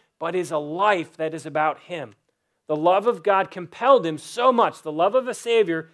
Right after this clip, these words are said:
compelled him so much. He said, "I'm not gonna make this life about me. I'm gonna make it about him." And Paul went to his death, his being martyred, making much of Jesus.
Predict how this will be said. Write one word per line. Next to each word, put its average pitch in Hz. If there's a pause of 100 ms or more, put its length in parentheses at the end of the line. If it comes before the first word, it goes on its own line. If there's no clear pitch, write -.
(180)
compelled 208
him 165
so 269
much. 214 (760)
He 165
said, 170
"I'm 165
not 196
gonna 196
make 175
this 165
life 151
about 139
me. 117 (400)
I'm 135
gonna 131
make 135
it 135
about 131
him." 110 (580)
And 143
Paul 202
went 196
to 170
his 220
death, 160 (540)
his 202 (280)
being 208
martyred, 208 (360)
making 190
much 202 (280)
of 156
Jesus. 131